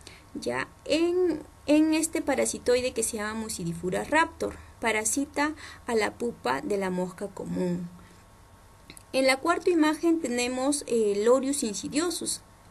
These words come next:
Es un predator muy bueno para controlar el trips. Y, y tenemos a, a continuación la otra imagen, que es un predator que se llama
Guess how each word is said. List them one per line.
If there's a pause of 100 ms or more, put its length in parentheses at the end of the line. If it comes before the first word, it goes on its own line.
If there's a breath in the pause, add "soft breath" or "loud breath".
(360 loud breath)
Es
un
predator (100)
muy
bueno
para
controlar
el
trips. (1080 loud breath)
Y, (140)
y
tenemos
a, (280 loud breath)
a
continuación
la
otra
imagen, (340)
que
es (120)
un (140)
predator
que
se
llama